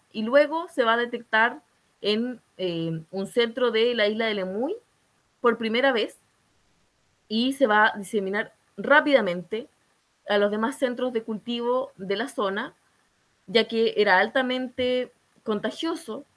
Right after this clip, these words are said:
Decían en ese momento, eh, que se podía incluso transmitir por la ropa de los trabajadores, y lo cual llevó a una gran mortalidad de los salmones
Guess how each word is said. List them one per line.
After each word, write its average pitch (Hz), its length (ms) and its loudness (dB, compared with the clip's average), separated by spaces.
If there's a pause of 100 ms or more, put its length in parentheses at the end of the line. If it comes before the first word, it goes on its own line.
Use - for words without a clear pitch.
(320)
Decían 220 480 -4
en 226 100 -2
ese 226 160 -6
momento, 226 640 -2
eh, 170 360 -6
que 180 80 -10
se 180 160 -6
podía 180 400 -6
incluso 214 680 -4
transmitir 190 440 -6
por 196 100 -4
la 175 120 0
ropa 254 320 4
de 233 60 2
los 247 120 -8
trabajadores, 208 800 -2 (960)
y 220 100 -4
lo 233 140 4
cual 277 300 2 (200)
llevó 220 480 4
a 233 60 0
una 202 160 0
gran 254 220 0
mortalidad 277 640 2
de 262 80 0
los 277 160 -4
salmones 226 600 -4